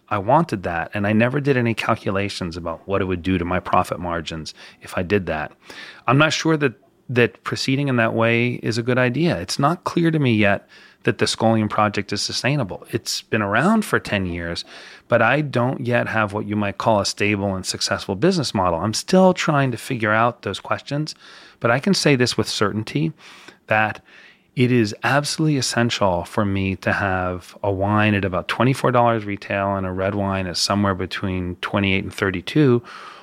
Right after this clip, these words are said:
or the Scholium project, even as small a footprint as it has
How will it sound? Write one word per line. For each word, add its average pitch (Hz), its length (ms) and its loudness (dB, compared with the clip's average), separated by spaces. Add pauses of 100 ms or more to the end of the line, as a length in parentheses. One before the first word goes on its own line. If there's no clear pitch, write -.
(120)
or 117 140 4
the 104 80 0
Scholium 123 440 2
project, 98 480 -2
even 147 680 0 (640)
as 104 140 0
small 123 680 4
a 110 60 4
footprint 139 440 0
as 139 140 -2
it 135 100 -2
has 123 460 0